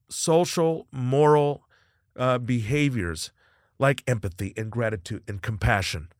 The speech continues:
The school can be there to reinforce these concepts through their rules and their conduct and their culture, but it's not their job to teach these things.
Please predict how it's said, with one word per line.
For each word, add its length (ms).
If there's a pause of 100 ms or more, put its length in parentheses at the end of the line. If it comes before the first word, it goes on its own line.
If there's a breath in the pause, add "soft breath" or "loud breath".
(260)
The 80
school 340
can 160
be 160
there 180
to 160
reinforce 800
these 220
concepts 720 (240)
through 240
their 180
rules 920
and 120
their 100
conduct 960 (180)
and 180
their 140
culture, 680 (640 soft breath)
but 100
it's 140
not 240
their 140
job 360
to 140 (100)
teach 440
these 240
things. 500